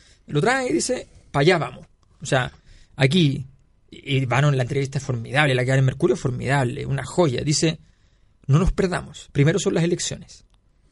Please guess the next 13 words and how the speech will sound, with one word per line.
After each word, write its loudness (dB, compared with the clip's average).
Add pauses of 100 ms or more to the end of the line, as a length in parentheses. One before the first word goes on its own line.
(120)
La -4
victoria 0
engendra 0
la 2
victoria. -6 (720)
Después 0
de 2
ganar 0
las 4
elecciones, -4 (560)
atacaremos 2
las 2
universidades. -4